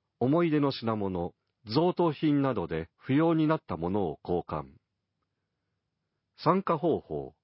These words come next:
用品を持参の上、当日直接東地区文化センターへ。肌着、靴下、ぬいぐるみなどは受付できない場合があります。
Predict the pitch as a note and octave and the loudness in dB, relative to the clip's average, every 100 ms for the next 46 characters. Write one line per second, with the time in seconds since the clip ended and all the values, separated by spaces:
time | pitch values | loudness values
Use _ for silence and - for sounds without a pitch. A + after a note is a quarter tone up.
0 | _ _ _ _ _ _ _ - C#3+ F#3+ | _ _ _ _ _ _ _ 0 2 2
1 | - E3+ D#3+ C#3+ B2+ - G#2 A#2 C3 C3 | 2 2 2 2 0 -2 -4 0 0 0
2 | A#2 G#2+ F#2+ F2 E2 _ _ _ _ _ | 0 0 0 -2 -4 _ _ _ _ _
3 | - D#3 D#3+ D3+ - A#2+ A2 - C#3 - | -2 0 0 -2 -2 -2 -2 -4 -6 -4
4 | - E3 - D3 - - C#3+ F3+ E3 - | -2 -2 -2 -2 -4 -4 -2 0 -2 -8
5 | - G2 G#2+ B2+ A#2+ - A2 D#2+ D#2+ C#2+ | -4 -2 -2 -2 -2 -2 -4 -4 -6 -8
6 | C#2 C#2+ _ _ _ _ _ _ _ _ | -10 -16 _ _ _ _ _ _ _ _
7 | _ _ _ _ _ _ - B2 D#3 E3 | _ _ _ _ _ _ -4 0 0 0
8 | C#3+ B2 - _ _ _ _ - - E3+ | -2 -6 -8 _ _ _ _ -6 -2 -2
9 | - - D2+ _ _ _ _ - C3+ E3+ | -2 -6 -6 _ _ _ _ -2 0 2
10 | D#3+ D#3 D#3 D3 C#3 C3 F#2 D#2+ D#2 _ | 2 2 2 2 2 0 -2 -4 -6 _
11 | - G2+ D#3+ - D3+ C#3 - C3+ G2 E2 | -6 -2 -2 0 -2 -2 0 0 0 -2
12 | E2+ E2+ D#2 D#2 D2+ D2+ C#2+ D2 - | -2 -4 -6 -8 -8 -8 -10 -12 -16